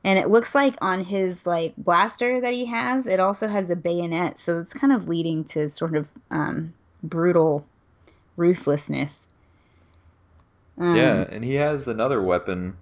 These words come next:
Speaker 2: or maybe it's the same weapon in a different mode, but he's got, like, an electromagnetic, electromagnetic pulse generator tip on the, on the page eighty-seven that you see there, which looks similar to kind of what, um,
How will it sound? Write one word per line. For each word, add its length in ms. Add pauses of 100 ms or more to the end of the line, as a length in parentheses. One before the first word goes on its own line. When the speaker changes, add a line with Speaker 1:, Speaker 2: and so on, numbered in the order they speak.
(440)
Speaker 2:
or 140
maybe 180
it's 140
the 80
same 260
weapon 320
in 80
a 80
different 400 (220)
mode, 500
but 160
he's 160
got, 180
like, 140
an 100
electromagnetic, 1000 (340)
electromagnetic 1000
pulse 340
generator 800
tip 360 (1160)
on 180
the, 280
on 140
the 80
page 260
eighty-seven 600
that 120
you 80
see 200
there, 320 (460)
which 180
looks 220
similar 340
to 260
kind 220
of 120
what, 380
um, 460